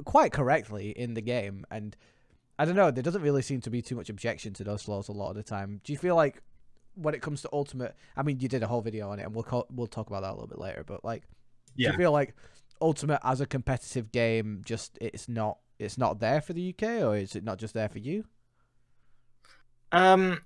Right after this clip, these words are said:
Speaker 2: I mean, it's, it's certainly not there, not there for me, unfortunately. Um, I, I couldn't really speak as to why people aren't really coming to its defense so much. I mean, I don't, I'm not sure if you've seen, but Esam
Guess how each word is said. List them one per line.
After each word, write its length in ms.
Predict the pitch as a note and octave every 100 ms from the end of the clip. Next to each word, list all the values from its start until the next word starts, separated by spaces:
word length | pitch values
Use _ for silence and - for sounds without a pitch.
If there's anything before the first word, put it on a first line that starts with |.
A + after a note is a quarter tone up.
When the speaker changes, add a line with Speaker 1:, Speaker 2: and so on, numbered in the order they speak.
| -
Speaker 2:
I 60 | C#3+
mean, 120 | E3
it's, 200 | C#3 -
it's 160 | C3 -
certainly 300 | E3+ D3 C#3
not 120 | B2
there, 180 | B2 A#2+
not 180 | B2+ A#2+
there 160 | A#2+ A#2
for 140 | A2+
me, 160 | G#2+ G2
unfortunately. 760 | G2 G#2 F#2 - F#2+ F2 F#2 - - -
Um, 400 | G2 F#2+ F#2+ - - - - - - -
I, 460 | C3+ D3 D3+ D#3 C#3 - - - - -
I 60 |
couldn't 260 | D3+ C4 A#3
really 160 | F3
speak 340 | D3+ - D#3 -
as 120 | -
to 80 | C#3
why 400 | C3 B2 A#2 A2+
people 280 | - C3+ B2+
aren't 220 | A#2+ A2+
really 360 | A2+ C3 B2+ A#2+
coming 400 | - C3+ A#2+ A#2
to 120 | -
its 120 | A#2 -
defense 380 | B2 C3+ A#2
so 200 | - B2
much. 280 | A2 A2 - C3
I 40 |
mean, 200 | C#3 C#3+
I 120 | C#3+
don't, 180 | D3+ D3+
I'm 60 | D#3
not 120 | D3+
sure 120 | C#3
if 80 | A#2
you've 80 | A#2
seen, 220 | C#3 A2+
but 140 | A2+
Esam 520 | C3 C3 C3 A2+ A2